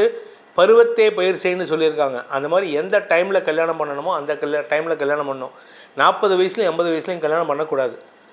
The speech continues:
அது வந்து அதை விட, அஹ், பாவம் வேற எதுவும் கிடையாது. ஏன்னா அதுக்கப்புறம் வ-, பிறக்கக்கூடிய சந்ததி வந்து ரொம்ப கஷ்டப்படும். அதனால தவ-, தவறான நேரத்தில் திருமணம் செய்வதோ தவறான நேரத்தில் குழந்தை பெற்றுக்கொள்வதோ அதுவும் ஒரு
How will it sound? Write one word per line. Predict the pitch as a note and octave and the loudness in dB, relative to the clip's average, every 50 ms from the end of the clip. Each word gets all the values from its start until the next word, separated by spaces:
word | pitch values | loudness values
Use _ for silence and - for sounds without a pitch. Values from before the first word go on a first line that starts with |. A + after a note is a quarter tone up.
| _ _ | _ _
அது | - B2 C#3+ D3+ | -4 -2 0 2
வந்து | D3 D3 D3 E3+ G#3 | 2 0 2 2 2
அதை | F3+ D3 C#3+ D#3+ E3+ | 2 4 4 4 4
விட, | F3+ G3+ G#3 F#3+ F3+ E3 D#3 | 4 4 4 4 4 4 2
அஹ், | C#3+ C#3 C#3 C#3 C#3 C3 B2+ B2+ B2+ B2 B2 A#2+ A2+ - - | 2 4 4 4 4 2 2 2 2 2 2 0 -2 -2 2
பாவம் | D#3 D#3+ F#3 F#3+ F3+ D#3 | 2 4 4 4 4 4
வேற | C#3+ C#3+ | 2 2
எதுவும் | D3 D3+ E3 D#3+ D3+ | 0 0 -2 -4 -4
கிடையாது. | C#3+ C3+ C3+ C3+ B2 A2+ A#2 - - - - - - - - | -2 -2 0 -2 -2 -4 -6 -12 -18 -20 -20 -20 -16 -8 -2
ஏன்னா | C#3+ F3 F3+ E3 | 2 4 4 4
அதுக்கப்புறம் | D#3 D3 D3+ D3 - A3+ A#3 G#3+ F3+ | 4 2 0 0 2 2 2 4 4
வ-, | D#3+ D3+ C#3 C3 - - - - | 4 2 0 -2 -8 -6 -2 0
பிறக்கக்கூடிய | E3+ G3+ G3+ - B3 A3+ A#3 G#3 F#3+ E3+ D#3+ D3 - | 2 2 2 0 -2 -4 -2 -2 -2 -2 -2 -2 -2
சந்ததி | D3+ D3+ F3 F#3+ G#3 G3 F#3+ E3+ | -4 -4 0 0 0 0 0 -2
வந்து | D#3 D#3 E3+ F3+ | -2 -4 -4 -4
ரொம்ப | D#3+ C#3+ C3+ D3+ E3+ F#3 | -4 -4 -4 -4 -4 -4
கஷ்டப்படும். | - - D#3 C3+ - - D#3+ C3+ C#3 B2 B2+ - - - - - - - - | -2 -2 -2 -2 -2 -2 -4 -2 -4 -6 -6 -8 -12 -18 -20 -20 -20 -20 -12
அதனால | - B2 C3 C3+ D3 F3+ A#3 - - - - - - | -8 -4 -2 0 2 2 2 0 -2 -8 -16 -4 0
தவ-, | D#3 D3 D#3+ F3 - - | 2 2 2 2 0 0
தவறான | - D3+ D#3 F3 F#3+ G#3 G#3+ A#3 B3 B3+ | 0 2 4 6 6 6 6 6 6 4
நேரத்தில் | A3+ G3 F#3 G3 G3 F#3+ F#3+ - G3+ E3+ D#3+ | 2 2 2 2 2 0 -2 -2 -4 -6 -4
திருமணம் | C#3+ D#3+ F3 F3+ F3+ F3 F3 D#3+ | -2 -2 -2 0 -2 -2 -2 -2
செய்வதோ | C#3 D3+ D3+ D3+ D3+ C#3+ D3 C#3 C#3 - - - - - - _ | -2 -2 0 0 0 -2 -2 -2 -4 -6 -10 -18 -20 -20 -6 _
தவறான | - D3 E3 F#3+ G#3 G#3+ A3 A3 A3 | 2 4 6 8 8 8 6 6 4
நேரத்தில் | G#3 F3+ E3 E3+ F3 F#3 F3 F3 - E3 C#3+ | 2 2 2 2 2 2 2 0 -2 -6 -4
குழந்தை | C#3 - D#3 E3+ F#3 F#3+ F#3 | -2 0 0 0 0 0 -2
பெற்றுக்கொள்வதோ | F3 E3 - - D#3 C#3 D3+ C#3+ C#3 C#3 C#3 C#3+ F#3 - - - - - - | -2 -4 -6 -8 -6 -4 -4 -2 -2 -2 0 0 -2 -4 -6 -10 -18 -8 -2
அதுவும் | - C#3 D#3 E3 F#3 F#3 A3 C#4+ C#4+ | 0 0 2 2 2 2 2 2 2
ஒரு | A#3 F#3 F3+ F3+ A3+ - - - | 2 2 2 2 0 -2 -4 -8